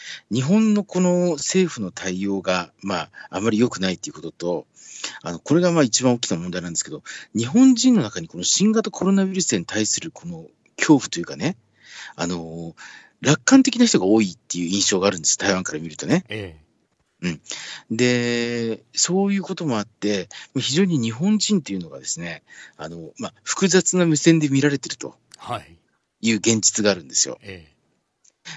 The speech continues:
Speaker 1: で、ところが、まあ、実際に、まあ、私たちもね、私なんか今、た-、例えばこう、取材なんかもありますから、あの、ずっと家にいるわけじゃないんですよね。
Speaker 2: はい。
Speaker 1: で、外に出て、まあ、台湾の人と接触したりするんですけど、台湾の人々はですね、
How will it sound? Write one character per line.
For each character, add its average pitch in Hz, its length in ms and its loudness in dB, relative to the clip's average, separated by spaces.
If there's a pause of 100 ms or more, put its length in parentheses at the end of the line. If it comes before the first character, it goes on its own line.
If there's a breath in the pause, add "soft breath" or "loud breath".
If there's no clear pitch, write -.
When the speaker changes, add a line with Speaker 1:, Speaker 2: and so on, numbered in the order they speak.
Speaker 1:
で、 113 100 -2
と 151 120 -4
こ 226 100 -2
ろ 220 100 2
が、 131 280 4 (240 loud breath)
ま 147 100 2
あ、 135 40 2
実 - 280 -2
際 226 180 6
に、 214 400 4
ま 165 120 4
あ、 135 40 6
私 - 260 0
た 113 60 -4
ち - 80 -10
も 92 80 -6
ね、 107 100 -10
私 180 300 2
な 214 60 6
ん - 20 -4
か 127 80 -4
今、 92 200 -8
た-、 117 120 -8 (240)
例 117 60 -2
え 101 40 0
ば 87 60 -12
こ 85 380 -8
う、 - 40 -20 (400 soft breath)
取 147 140 2
材 202 160 6
な 202 80 4
ん 190 60 0
か - 100 -6
も 80 60 -6
あ 85 60 -4
り 95 100 -6
ま 98 100 -6
す - 80 -2
か - 80 -10
ら、 82 260 -6 (340 loud breath)
あ 90 120 -6
の、 87 420 -10 (120)
ず 175 220 0
っ - 20 -4
と - 140 -2
家 220 180 8
に 151 100 6
い 98 40 -4
る 92 40 -2
わ 92 80 0
け - 60 -8
じ - 80 -6
ゃ - 20 -6
な 90 60 -4
い 92 60 -6
ん - 20 -8
で 78 80 -10
す - 100 -4
よ 90 60 -8
ね。 208 180 0
Speaker 2:
は - 140 -16
い。 - 100 -20 (680)
Speaker 1:
で、 160 180 6
外 170 240 2
に 123 60 4
出 110 100 0
て、 101 160 2
ま 101 60 -6
あ、 98 40 -10
台 123 120 0
湾 113 60 0
の - 20 -2
人 85 160 -8
と - 40 -10
接 - 140 -2
触 - 260 -2
し - 60 -2
た 120 80 2
り - 80 -4
す - 140 -8
る 92 80 -10
ん 85 60 -10
で - 40 -4
す - 60 -6
け 147 60 -12
ど、 - 40 -16
台 190 220 2
湾 262 100 6
の 170 60 2
人 180 160 -10
々 151 160 -20
は - 40 -10
で - 60 -16
す - 160 -12
ね、 85 180 -10